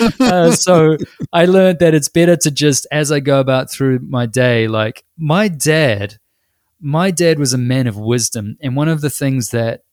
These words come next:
he instilled in me growing up was he would always bring this kind of godly wisdom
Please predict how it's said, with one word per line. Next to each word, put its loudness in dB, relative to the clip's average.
he -2
instilled -2
in -4
me -2
growing -4
up -8
was -6
he -6
would -2
always 0
bring -4
this 0
kind -6
of -10
godly -2
wisdom -4